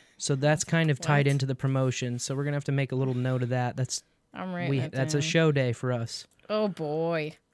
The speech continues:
Speaker 1: So maybe we'll have to
Speaker 2: National
Speaker 1: nationally couple.
Speaker 2: Couple Day.
Speaker 1: On National Couple
Speaker 2: Who
Speaker 1: Day.
Speaker 2: comes up with these things?
Speaker 1: I have no
Speaker 2: There's a
Speaker 1: clue.
Speaker 2: new holiday every day.
Speaker 1: So in celebration of National Couple Day, they're looking to find the best mattress for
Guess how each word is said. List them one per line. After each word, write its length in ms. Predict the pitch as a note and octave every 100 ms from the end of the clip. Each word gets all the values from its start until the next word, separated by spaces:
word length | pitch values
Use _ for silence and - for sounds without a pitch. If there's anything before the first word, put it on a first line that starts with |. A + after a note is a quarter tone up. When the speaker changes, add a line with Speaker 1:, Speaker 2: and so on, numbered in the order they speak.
| _ _ _ _
Speaker 1:
So 320 | - B2+ B2
maybe 300 | B2 C3+ C#3
we'll 140 | C3+
have 200 | B2+ C3
to 100 | -
Speaker 2:
National 80 | C3 C3
Speaker 1:
nationally 360 | B2+ - C3 B2
couple. 480 | - B2 - A#2+ - _ _ _
Speaker 2:
Couple 800 | - - - E3+ A#3 A3+ - - -
Day. 420 | - - G#2+ F#3 F3 E3
Speaker 1:
On 100 | C3
National 340 | A#2+ B2 - A#2
Couple 280 | A#2 A2+ B2
Speaker 2:
Who 40 |
Speaker 1:
Day. 60 | A#2
Speaker 2:
comes 160 | A2+ C4
up 180 | C4
with 140 | G3+ F#3
these 240 | D3+ D#3+
things? 320 | - D3+ C3+ C#3+
Speaker 1:
I 60 |
have 100 | A#2+
no 160 | A2+ A2+ - - -
Speaker 2:
There's 300 | C3 C3+ C#3
a 0 |
Speaker 1:
clue. 40 |
Speaker 2:
new 160 | C#3 D4
holiday 440 | B3+ A#3+ A#3 G3+
every 180 | F#3+ E3
day. 240 | - - E3 _ _ -
Speaker 1:
So 340 | - F3+ E3+
in 120 | D#3
celebration 520 | F3 G#3 F#3+ F3 E3+ D#3+
of 60 |
National 340 | D#3 D#3+ C#3+ C#3
Couple 280 | D#3+ D#3 D3
Day, 180 | C#3+
they're 160 | C#3 E3
looking 300 | F3 E3 D3
to 160 | - -
find 300 | - D3 C3+
the 40 |
best 320 | A#2+ C#3 D3 -
mattress 360 | C#3+ C#3+ C3+
for 140 | -